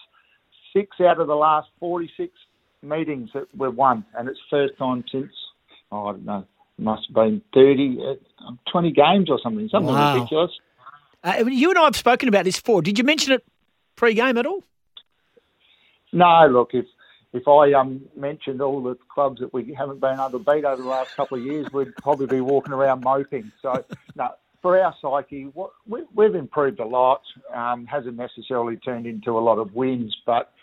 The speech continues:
Speaker 1: you know, I, I guess the last frontier for us to start getting a bit of belief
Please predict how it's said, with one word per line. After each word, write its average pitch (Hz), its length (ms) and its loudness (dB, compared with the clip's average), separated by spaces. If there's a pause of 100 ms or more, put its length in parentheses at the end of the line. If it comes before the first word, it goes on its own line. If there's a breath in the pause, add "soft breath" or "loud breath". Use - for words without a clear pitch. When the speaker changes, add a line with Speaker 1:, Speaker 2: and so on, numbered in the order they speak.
(380 loud breath)
Speaker 1:
you 113 60 -8
know, 117 240 0
I, 131 120 -2 (100)
I 117 100 -2
guess 123 260 0
the 127 80 -2
last 123 340 2 (160)
frontier 123 560 -6
for 120 140 -4
us 117 140 -6 (100)
to 113 160 -10 (240)
start 117 320 -4
getting 117 240 -6
a 110 40 -6
bit 113 140 -4
of 110 100 -6
belief 120 360 -2